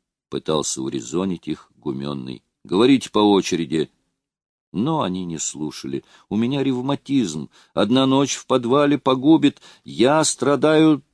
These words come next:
туберкулезом", — тянул толстяк. "Разберитесь, за что посадили меня?"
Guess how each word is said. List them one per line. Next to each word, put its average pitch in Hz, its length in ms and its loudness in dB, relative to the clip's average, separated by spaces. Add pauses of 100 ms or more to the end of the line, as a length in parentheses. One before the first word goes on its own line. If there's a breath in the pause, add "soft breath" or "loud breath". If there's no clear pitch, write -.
(160)
туберкулезом", — 139 1080 2 (280)
тянул 82 380 -4
толстяк. - 760 -8 (460)
"Разберитесь, 139 880 2
за 113 220 -2
что 180 240 2
посадили 180 500 2
меня?" 185 500 2